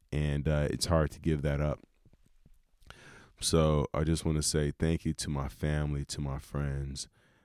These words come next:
Um, very grateful for that. Um, and I said three things, but also grateful for my health.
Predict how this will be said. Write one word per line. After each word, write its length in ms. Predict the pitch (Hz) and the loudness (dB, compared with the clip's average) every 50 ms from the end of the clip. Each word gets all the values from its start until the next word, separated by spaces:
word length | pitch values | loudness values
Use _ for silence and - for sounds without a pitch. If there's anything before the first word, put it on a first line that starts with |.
| _ _ - | _ _ -6
Um, 420 | - 71 73 71 71 69 69 67 67 | -4 -2 -2 -2 -2 -2 -4 -6 -4
very 280 | 76 80 76 76 76 | -2 0 2 0 0
grateful 460 | 71 69 73 76 76 73 - - - 71 | -2 -2 -2 -2 -2 -2 -4 -6 -8 -8
for 180 | - - 73 71 | -6 -6 -6 -4
that. 300 | 69 69 67 67 67 - _ _ _ - _ _ _ _ _ _ _ _ _ - | -4 -4 -4 -4 -6 -8 _ _ _ -20 _ _ _ _ _ _ _ _ _ -2
Um, 340 | - 80 76 73 76 71 - | 0 0 2 2 0 0 0
and 120 | - 78 | 0 0
I 60 | 82 | 0
said 300 | 82 - - 107 98 87 | 2 4 6 6 6 6
three 220 | - 165 190 202 190 | 4 2 2 0 2
things, 340 | - 85 80 76 73 69 67 | 2 2 2 2 0 -2 -2
but 300 | 71 76 73 71 65 - - - | -2 0 0 0 -2 -4 -6 -2
also 320 | - 76 78 - - 80 | 0 0 2 2 0 0
grateful 400 | 69 73 76 73 58 - - 71 | 0 0 0 -2 -2 -4 -6 -8
for 160 | - - 76 | -6 -4 -4
my 200 | 71 69 67 65 | -4 -2 -4 -4
health. 460 | 67 67 76 73 76 76 73 - - | -4 -2 0 0 2 0 -2 -4 -10